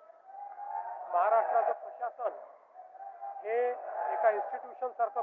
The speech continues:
बिल्ड करण्याचा आम्ही प्रयत्न केलाय. विकासाची कामं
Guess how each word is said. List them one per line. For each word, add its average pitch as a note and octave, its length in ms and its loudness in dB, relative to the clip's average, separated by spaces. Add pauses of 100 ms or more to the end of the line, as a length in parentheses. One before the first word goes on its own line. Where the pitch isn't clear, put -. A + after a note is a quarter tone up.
बिल्ड A#3 140 -8
करण्याचा A3 460 0
आम्ही F#3+ 140 2
प्रयत्न G#3+ 360 -2
केलाय. A3+ 360 4 (1300)
विकासाची A#3 580 2
कामं A3 440 2